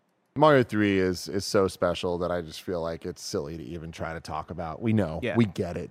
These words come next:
Speaker 1: But to me, it is everything you just said, the nostalgia, the, it actually being as good as everyone says it is, it holding up to this day.
Speaker 2: Mm-hmm.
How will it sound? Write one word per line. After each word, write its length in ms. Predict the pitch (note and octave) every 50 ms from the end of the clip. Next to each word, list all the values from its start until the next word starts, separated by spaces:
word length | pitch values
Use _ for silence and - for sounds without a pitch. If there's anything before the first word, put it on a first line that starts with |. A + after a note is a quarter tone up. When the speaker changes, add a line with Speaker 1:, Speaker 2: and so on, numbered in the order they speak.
| _ -
Speaker 1:
But 220 | B2+ B2+ B2+ -
to 120 | - - A#2+
me, 380 | A#2 A#2+ C3 C#3 D3+ F3+ F3+ - _ _ _ _ _ _ _ _ _ _ -
it 160 | C#3 C#3+ -
is 440 | - C#3 B2+ A#2+ A2+ G#2+ F#2 E2+ - _ _ _ _
everything 380 | - A2+ B2+ D3 D3+ D#3 D#3 D3+
you 80 | D3 C#3
just 240 | B2+ C3+ B2+ -
said, 300 | - G#2+ G2 F#2 F#2 E2+
the 80 | F2 F#2+
nostalgia, 720 | F#2+ F#2+ - - A#2 G#2+ A2 A2 A2 G2 G2+ A2 G#2+ G#2
the, 220 | F#2 G2 - -
it 80 | A#2 - -
actually 400 | G#2 G#2 G2+ - - - A2+ F#2
being 260 | E2 G2+ G#2 G2+ F#2+
as 160 | G2 G#2 G2+
good 220 | F2+ G2+ G2+ G2 G#2
as 100 | F2+ G2
everyone 320 | F#2+ F2+ G#2 G#2 G#2 G2
says 280 | - - G2 G2+ F#2 F#2+
it 100 | - -
is, 340 | - C3+ B2+ B2+ B2 A2+ - - -
it 160 | - D#3 F3
holding 320 | C3+ D3 E3+ E3+ D#3 C#3 C#3
up 160 | C#3+ - -
to 140 | - A#2+ A2+
this 320 | G#2+ A2 F#2+ E2 - - - -
day. 340 | - E2+ D#2+ F#2+ A#2 B2+ A#2+ -
Speaker 2:
Mm-hmm. 240 | D3+ D#3 D#3 B2+